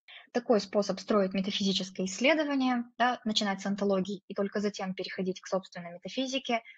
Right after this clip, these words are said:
Файн и вслед за Файном Хорстон называют традиционной метафизикой. А, описанный в предыдущем, в первом параграфе стандартный методологический подход,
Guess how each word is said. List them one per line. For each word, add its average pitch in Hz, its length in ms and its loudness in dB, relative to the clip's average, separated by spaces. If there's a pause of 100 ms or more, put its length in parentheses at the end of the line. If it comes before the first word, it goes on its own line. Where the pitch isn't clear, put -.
(220)
Файн 262 300 2
и 220 120 -2
вслед 190 320 -2
за 185 80 -4
Файном 180 340 -4
Хорстон 277 560 -2
называют 214 540 0
традиционной 208 640 0
метафизикой. 190 640 -4 (1160)
А, 170 360 0 (760)
описанный 247 500 4
в - 240 -20
предыдущем, 226 760 2
в - 100 -10
первом 185 340 2
параграфе 180 680 -4
стандартный 180 720 0
методологический 180 800 -4
подход, 294 380 -4